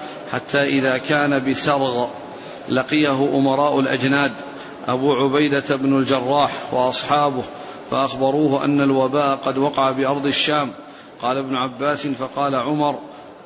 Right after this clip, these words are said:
"ادع لي المهاجرين، المهاجرين الأولين"، فدعاهم فاستشارهم وأخبرهم أن الوباء قد وقع بالشام، فاختلفوا، فقال بعضهم: "قد خرجت لأمر ولا نرى أن ترجع عنه"، وقال بعضهم:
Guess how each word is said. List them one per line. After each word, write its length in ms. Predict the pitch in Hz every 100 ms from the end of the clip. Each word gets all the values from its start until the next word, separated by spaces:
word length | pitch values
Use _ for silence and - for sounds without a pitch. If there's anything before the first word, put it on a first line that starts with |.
| -
"ادع 280 | 147 127 139
لي 220 | 147 143
المهاجرين، 880 | 143 135 143 135 127 139 151 135 - - - - - -
المهاجرين 800 | 135 143 135 139 131 123 139 151
الأولين"، 760 | 143 135 151 143 139 143 147 117 - - - 123
فدعاهم 540 | 131 131 151 143 143
فاستشارهم 880 | 135 131 135 123 147 147 143 143 139
وأخبرهم 680 | 131 127 131 151 143 139
أن 200 | 139 143
الوباء 600 | 139 135 131 139 147 139 139
قد 120 | 131
وقع 360 | 139 147 139 143
بالشام، 480 | 143 - 160 151 127 - - - -
فاختلفوا، 600 | 123 - 151 147 135 143
فقال 460 | 127 131 143 143 135
بعضهم: 460 | 147 147 139 139 139
"قد 100 | 139
خرجت 420 | 135 135 156 156 151
لأمر 600 | 143 147 160 160 160 165 - - - -
ولا 300 | - 170 165
نرى 380 | 160 156 151 143 139
أن 120 | 135
ترجع 380 | 160 143 143 135
عنه"، 280 | 139 135 101 - - - -
وقال 380 | - 143 143 131
بعضهم: 580 | 151 143 147 143 143